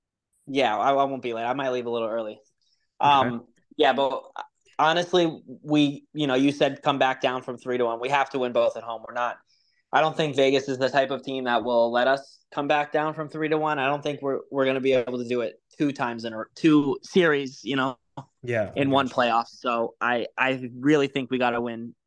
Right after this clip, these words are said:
Speaker 1: We gotta win the next two at home.
Speaker 2: Yeah, I mean, most, we said it that Boston we knew was the toughest series we've faced so far. A lot of us, I think all three of us had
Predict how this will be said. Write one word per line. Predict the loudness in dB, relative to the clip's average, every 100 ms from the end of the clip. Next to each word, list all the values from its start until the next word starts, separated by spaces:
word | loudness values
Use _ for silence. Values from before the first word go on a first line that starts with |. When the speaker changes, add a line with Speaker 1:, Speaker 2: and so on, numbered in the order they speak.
| _ _ _
Speaker 1:
We | -2 0
gotta | 2 0
win | -2
the | -6
next | -10 -10 -4
two | -2
at | -2
home. | -6 -10 -18 _ _ _ _ _ _ _
Speaker 2:
Yeah, | 2 4
I | 4
mean, | 4 4
most, | 2 0
we | -2 0
said | 2 4
it | 4 0
that | 0
Boston | 2 2 0 -8
we | -8
knew | -6 -2
was | -2
the | -4
toughest | -4 -4 -4 -8 -6
series | -2 -2 -2
we've | -6 -6
faced | -6 -6 -8
so | -10
far. | -2 4 4
A | 4
lot | 2 0
of | -2
us, | -4 -8
I | -8
think | -10 -10 -6
all | -4 -4
three | -2 0
of | 0
us | -2 -4
had | -6 -6